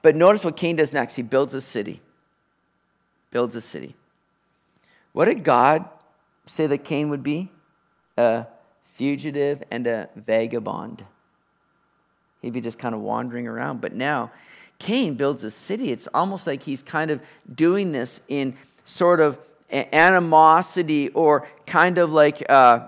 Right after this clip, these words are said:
defiance against God. Sort of like, "Ah, I'm gonna shove this back in your face. I'm gonna do what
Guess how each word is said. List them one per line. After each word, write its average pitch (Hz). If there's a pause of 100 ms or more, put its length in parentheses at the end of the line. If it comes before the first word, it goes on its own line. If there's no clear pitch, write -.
(120)
defiance 156
against 131
God. 110 (600)
Sort 143
of 139
like, 127 (160)
"Ah, 147 (140)
I'm 180
gonna 160 (140)
shove 165
this 156
back 143
in 143
your 131
face. 131
I'm 156
gonna 156
do 156
what 139